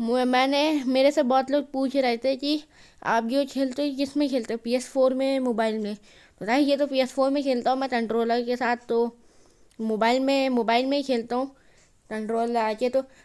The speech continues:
आप कंट्रोलर लगा के ऐसा भी कर सकते हो, तो बहुत ईजी होता है ये करना।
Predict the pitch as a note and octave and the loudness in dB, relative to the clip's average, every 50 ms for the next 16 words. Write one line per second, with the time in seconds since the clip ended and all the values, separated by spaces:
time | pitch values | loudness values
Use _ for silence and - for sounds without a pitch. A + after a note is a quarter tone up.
0 | _ - - A#3 B3+ B3 - A#3+ A#3 A#3 A#3+ A#3+ A#3+ A#3+ B3 C4 C4 C4 C4 A#3+ | _ -2 0 2 2 2 2 0 0 2 2 2 2 2 2 2 2 4 4 4
1 | A#3+ B3 B3 C4 B3 A#3+ B3 C#4 B3+ C#4 B3+ C#4 C4 C4 B3+ - - - - C#4 | 4 2 2 2 2 2 2 2 0 0 2 2 2 2 0 -2 -6 -2 0 2
2 | C#4 C#4+ D4 - - - _ _ _ _ - - _ - B3 C4 B3+ G3+ A3 A#3+ | 2 2 0 -4 -12 -20 _ _ _ _ -20 -20 _ 0 2 2 4 4 2 2
3 | B3+ D4 D4 C#4+ D4 D4 C#4+ C#4+ D4 C#4+ C#4 C#4 C#4+ C#4+ C#4+ C#4 C#4 C4 C4 C4+ | 2 2 2 2 0 0 0 0 2 0 2 2 0 0 0 0 -2 -2 -2 -2
4 | C#4 C#4 C#4 | -4 -4 -6